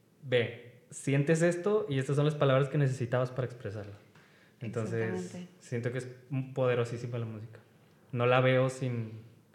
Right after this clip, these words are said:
Speaker 1: o sea, no veo de que una sin la otra.
Speaker 2: Totalmente. Están, están íntimamente relacionadas y
Speaker 1: Ujú.
Speaker 2: creo que e-, es bien interesante cómo eso, ¿no? O sea, cómo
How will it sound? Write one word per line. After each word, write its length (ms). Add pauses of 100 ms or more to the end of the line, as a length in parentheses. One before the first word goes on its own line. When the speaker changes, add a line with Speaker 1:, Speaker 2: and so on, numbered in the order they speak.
(220)
Speaker 1:
o 40
sea, 100
no 160
veo 220
de 160
que 100
una 260
sin 180
la 80
otra. 160 (1000)
Speaker 2:
Totalmente. 840
Están, 500
están 420
íntimamente 920
relacionadas 1120 (120)
y 100
Speaker 1:
Ujú. 60
Speaker 2:
creo 220
que 300
e-, 340
es 80
bien 140
interesante 560
cómo 460
eso, 340
¿no? 160
O 40
sea, 140
cómo 400